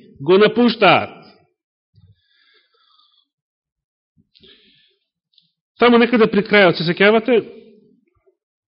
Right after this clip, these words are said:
што им вели Исус? Шеста глава, шеесет и седми стих. Тогаш им рече Исус на дванаесетте, само со дванаесетте сега останува во последните година и пол.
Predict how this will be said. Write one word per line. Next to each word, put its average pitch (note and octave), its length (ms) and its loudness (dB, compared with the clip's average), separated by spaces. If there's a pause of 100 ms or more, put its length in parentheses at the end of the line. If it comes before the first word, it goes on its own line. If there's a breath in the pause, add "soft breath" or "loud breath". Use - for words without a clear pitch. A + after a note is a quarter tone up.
(380)
што - 240 -2
им A#3 80 2
вели F#3+ 280 4
Исус? - 480 -8 (1800 soft breath)
Шеста G3+ 220 -2
глава, F3 260 0
шеесет D#3 420 -2
и - 40 -12
седми D3 300 -2
стих. D#3+ 280 -6 (400 soft breath)
Тогаш G#3+ 240 2 (220)
им F3+ 160 2
рече F#3 300 2
Исус F3+ 240 -2
на D#3 140 0
дванаесетте, C#3+ 1080 -2 (440)
само D3+ 220 0
со D3+ 120 -8
дванаесетте C3+ 560 -4
сега B2 260 -6
останува A#2 460 -8
во A2+ 120 -16
последните B2 460 -8
година A2+ 360 -4
и A2 100 -8
пол. G#2 180 -14